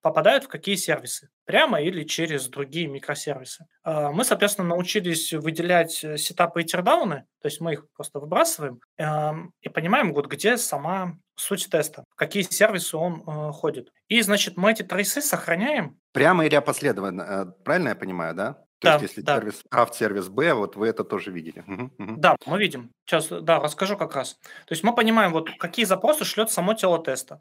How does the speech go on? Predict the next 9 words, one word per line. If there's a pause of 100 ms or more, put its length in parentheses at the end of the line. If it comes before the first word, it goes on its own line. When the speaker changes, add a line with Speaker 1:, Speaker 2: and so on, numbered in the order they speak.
(200)
Speaker 1:
Что
мы
делаем?
Мы
в
джабе
после
запуска
тестов,